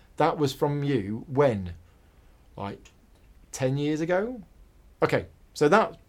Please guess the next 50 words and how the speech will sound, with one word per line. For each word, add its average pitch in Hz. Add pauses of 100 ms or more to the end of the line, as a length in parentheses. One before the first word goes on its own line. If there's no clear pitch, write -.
(640)
that's 139
probably 175
one 190
of 190
my 190
favourite 190
Christmas 190
presents 202 (240)
because 135 (640)
it's, 165 (100)
it's 160 (120)
my 151
favourite 143
jumper, 135
and 139
it 135
has 151
been 131
my 127
favourite 135
jumper 131
for 107
the 123
last 120
ten 127
years. 117 (160)
So 143
that's 160
probably 135
a 117
very 123
good 110
Christmas 107
present. 107 (320)
Um, 147
there 143
have 165
been 170
a 160
couple 156
of 147
Christmas 135
presents 131
which, 131
as 139
I 143
mentioned 143
earlier 135
on, 117
when 123